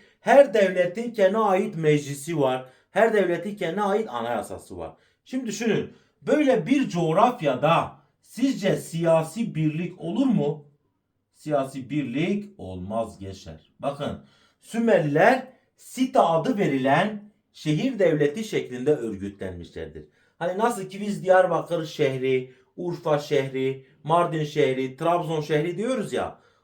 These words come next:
Onlarda da mesela Ur sitesi, Uruk sitesi deniliyor. Yani Sümerler şehir devletleri şeklinde örgütlenmişlerdir.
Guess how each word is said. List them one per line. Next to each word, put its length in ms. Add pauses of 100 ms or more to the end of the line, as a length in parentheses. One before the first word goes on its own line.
(140)
Onlarda 560
da 320 (340)
mesela 320
Ur 200
sitesi, 840
Uruk 380
sitesi 720
deniliyor. 500 (600)
Yani 480 (200)
Sümerler 680
şehir 380
devletleri 520
şeklinde 560
örgütlenmişlerdir. 1120